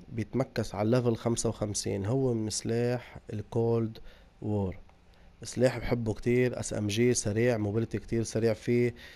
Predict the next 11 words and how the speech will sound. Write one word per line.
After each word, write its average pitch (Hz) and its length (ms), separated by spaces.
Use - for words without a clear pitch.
الفاير 117 420
ريت 117 260
فيه - 180
عالي 110 300
كتير، 120 540
بيلبيك 113 760
وين 117 580
بحيالله 113 680
زاوية 113 500
فتت 117 360
فيها، 117 420